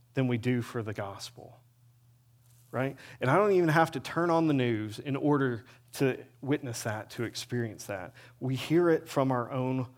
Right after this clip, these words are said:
pulpits. I heard this recently from even a local church here.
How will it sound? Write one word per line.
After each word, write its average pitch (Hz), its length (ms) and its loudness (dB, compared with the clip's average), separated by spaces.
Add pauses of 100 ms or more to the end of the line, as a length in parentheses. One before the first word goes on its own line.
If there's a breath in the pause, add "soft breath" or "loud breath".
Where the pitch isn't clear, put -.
(140)
pulpits. 123 480 -2
I 113 60 0
heard 147 220 2
this 143 240 0
recently 143 520 0
from 127 260 -4
even 139 320 -2
a 113 60 2
local 131 340 0
church 120 300 -4
here. 120 340 -2